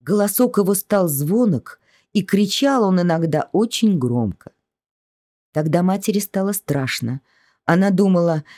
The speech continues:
«Если египтяне когда-нибудь услышат, что плачет дитя, они придут сюда, отыщут его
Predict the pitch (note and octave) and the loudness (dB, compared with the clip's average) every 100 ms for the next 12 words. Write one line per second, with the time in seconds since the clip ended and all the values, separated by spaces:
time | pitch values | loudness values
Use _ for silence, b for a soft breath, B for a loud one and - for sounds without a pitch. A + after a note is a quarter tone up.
0 | B D3+ G3 A3+ - G3+ F#3+ D#3+ G3 G3+ | B 0 2 0 0 0 0 0 -2 -2
1 | - - F#3+ D#3+ D3+ - F3 F3 F#3 E3+ | -6 -2 0 0 -2 -2 -2 0 0 0
2 | E3 D#3+ F3 F#3 - G#3 - E3+ - E3+ | 0 0 -2 -2 0 0 0 -4 -4 -6
3 | F#3 G3 F#3+ E3+ C#3+ E3 - A#3+ C#4+ b | -2 -2 -2 -4 -2 -4 0 0 -2 b
4 | b b b - A3+ A#3 G3+ A3 B3+ C#4 | b b b 2 4 4 0 0 0 -2
5 | - F#3+ F3 E3+ E3+ C4+ D4 - A3 F#3+ | -2 0 2 0 2 2 2 2 -2 0
6 | F#3 E3 B2+ | 0 0 -4